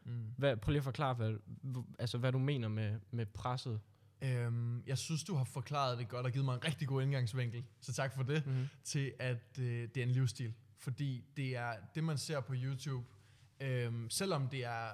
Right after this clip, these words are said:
Speaker 1: er, øh, et procent af mig. Altså, man skal jo tænke på, at hvis jeg filmer i ti timer, så bliver det til en fire minutters video. Altså, det er sådan
Speaker 2: Mhm.
Speaker 1: lidt rough set, ikke?
Speaker 2: Ja.
Speaker 1: Men, men man får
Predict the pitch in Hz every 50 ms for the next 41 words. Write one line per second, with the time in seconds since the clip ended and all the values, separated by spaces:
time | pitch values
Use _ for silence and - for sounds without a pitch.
0 | 98 - - - 110 113 110 107 104 104 104 101 95 98 98 - 50 - - 50
1 | 50 - - - - - - - 202 196 170 - - - 131 120 - - 139 131
2 | 120 117 117 120 117 107 110 123 120 - - - - 123 117 131 123 120 - 131
3 | 117 143 151 139 151 143 120 120 113 143 131 - 143 135 131 127 113 - - 147
4 | 127 - 135 127 127 123 113 - 123 123 123 120 110 - 131 120 113 - 143 135
5 | 135 127 120 120 117 - 135 127 117 113 113 107 - - 110 110 - 101 104 -
6 | 123 117 104 - - 120 127 135 127 123 131 139 139 117 127 120 113 - 123 120
7 | - - - 131 127 135 160 160 - - 120 127 127 117 - - - 135 135 131
8 | 127 - - 131 131 127 127 127 117 101 - - 135 131 117 - - 190 175 160
9 | 135 120 113 -